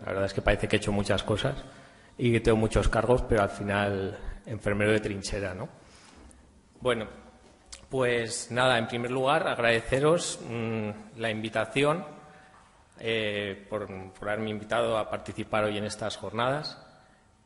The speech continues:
y, sobre todo, pues también daros la enhorabuena, ¿no? Porque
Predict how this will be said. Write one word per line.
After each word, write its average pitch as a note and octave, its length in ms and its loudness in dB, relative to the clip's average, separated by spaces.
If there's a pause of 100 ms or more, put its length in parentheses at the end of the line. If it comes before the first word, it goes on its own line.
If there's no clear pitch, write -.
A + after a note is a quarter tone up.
y, A#2+ 280 0
sobre G#2 240 -2
todo, A2 180 -2
pues A2+ 160 -8
también A2 260 -4
daros A2 240 0
la A2 100 -4
enhorabuena, G#2 480 -4
¿no? B2 140 -8
Porque G2 460 -12